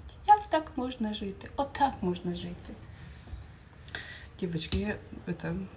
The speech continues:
щось в мене тарабані. Ну, я випила этого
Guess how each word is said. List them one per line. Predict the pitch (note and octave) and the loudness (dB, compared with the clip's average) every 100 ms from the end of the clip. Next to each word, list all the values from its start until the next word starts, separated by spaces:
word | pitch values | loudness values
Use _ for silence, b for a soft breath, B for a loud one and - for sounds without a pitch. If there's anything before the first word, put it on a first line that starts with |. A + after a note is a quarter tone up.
| - | -8
щось | G3 F3+ | -8 -2
в | |
мене | F#3+ F3+ | 2 2
тарабані. | F3+ F#3+ F3+ F3+ F3 - B B - F#3 B B B B B B B - B B - | 2 0 0 0 -2 -6 B B -8 -8 B B B B B B B -12 B B 6
Ну, | |
я | A3+ | 8
випила | G#3 G#3 F#3+ F3+ | 8 6 4 4
этого | E3 E3 D#3+ | 4 2 -2